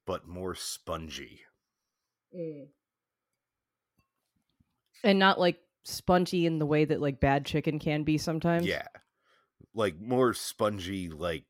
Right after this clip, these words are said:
Speaker 1: good liver. But it do-,
Speaker 2: Ew,
Speaker 1: but it,
Speaker 2: okay, that
Speaker 1: but, but it doesn't have that, you know, irony, uh, liver flavor. I-, it's
Speaker 2: Yeah.
Speaker 1: just, like,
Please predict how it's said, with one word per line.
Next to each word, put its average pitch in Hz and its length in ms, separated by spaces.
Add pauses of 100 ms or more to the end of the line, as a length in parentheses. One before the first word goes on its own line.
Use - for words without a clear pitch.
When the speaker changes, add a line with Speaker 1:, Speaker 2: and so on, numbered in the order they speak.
Speaker 1:
good 80 280
liver. 82 380 (1120)
But 117 100
it 104 180
do-, 233 100
Speaker 2:
Ew, 160 160
Speaker 1:
but 123 120
it, 120 100
Speaker 2:
okay, 170 340
that 170 400
Speaker 1:
but, - 120
but 120 240
it 101 200
doesn't 107 360
have 95 460
that, 90 280 (480)
you 101 120
know, 78 460 (320)
irony, 92 1000 (720)
uh, 78 420
liver 87 580
flavor. 90 840 (580)
I-, 107 40
it's 92 320
Speaker 2:
Yeah. 170 140
Speaker 1:
just, 143 200
like, 90 280